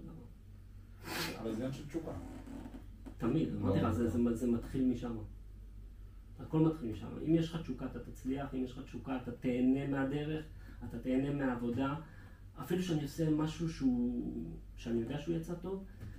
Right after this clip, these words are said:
Speaker 1: אני הולך ושואל את הילדים, "איך זה נראה?" ואבא שלי, "יואו, איזה מ-, אל תגיד לי יואו, אל תגיד לי יואו. אבא, באמת זה יפה, אבא, באמת." ואני מרגיש שחסר שם, ש-, שאני לא... אני אף פעם לא שלם ממשהו שעשיתי,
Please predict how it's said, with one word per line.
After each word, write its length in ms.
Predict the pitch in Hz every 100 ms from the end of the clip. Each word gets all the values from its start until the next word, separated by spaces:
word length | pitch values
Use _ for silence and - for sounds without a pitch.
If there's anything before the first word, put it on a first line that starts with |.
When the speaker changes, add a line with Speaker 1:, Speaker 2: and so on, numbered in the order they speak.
| - -
Speaker 1:
אני 120 | 120 135
הולך 200 | 160 143
ושואל 220 | 127 135
את 80 | -
הילדים, 360 | 120 110 113
"איך 100 | 123
זה 140 | - -
נראה?" 160 | 101 95 - - - - - - 127
ואבא 180 | 131 143
שלי, 160 | - -
"יואו, 400 | 233 269 285 277
איזה 200 | 254 233
מ-, 380 | 233 - - -
אל 60 | 170
תגיד 300 | 370 277 123
לי 60 |
יואו, 240 | 117 110 104
אל 180 | 160 202
תגיד 160 | 165
לי 60 | 131
יואו. 100 | - -
אבא, 240 | 170 240
באמת 280 | 131 147 185
זה 120 | 247
יפה, 340 | 233 - 330
אבא, 140 | 160 190
באמת." 200 | 175 165 - - - - - - - -
ואני 220 | 123 135
מרגיש 440 | 131 120 131 208 202
שחסר 380 | 170 156 165 160
שם, 360 | 160 160 156
ש-, 80 | -
שאני 400 | - - 120 131
לא... 340 | 151 160 156 - - - -
אני 200 | 143 147
אף 120 | 196
פעם 140 | 240 220
לא 60 |
שלם 420 | 214 - 165 190 175
ממשהו 320 | 151 - -
שעשיתי, 520 | 135 127 165 - 269